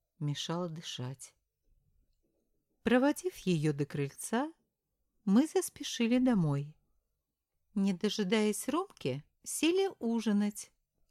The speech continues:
и напоили несчастного дядю Мишу, чтобы он не проболтался,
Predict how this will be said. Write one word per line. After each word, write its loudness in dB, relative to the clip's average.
и 2
напоили 0
несчастного -4
дядю 0
Мишу, -2
чтобы -4
он 2
не 2
проболтался, -4